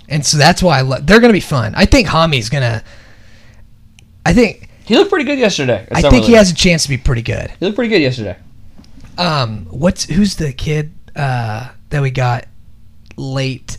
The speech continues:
Speaker 1: in this year's draft? I can't remember his name. Morentz or something like that?
Speaker 2: You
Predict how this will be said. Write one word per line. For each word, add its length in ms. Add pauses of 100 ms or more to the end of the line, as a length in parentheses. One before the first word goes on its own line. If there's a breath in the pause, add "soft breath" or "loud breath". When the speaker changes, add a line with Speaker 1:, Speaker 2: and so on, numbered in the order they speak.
Speaker 1:
in 100
this 200
year's 180
draft? 460 (100)
I 40
can't 240
remember 240
his 180
name. 320 (160)
Morentz 480
or 60
something 200
like 120
that? 240
Speaker 2:
You 60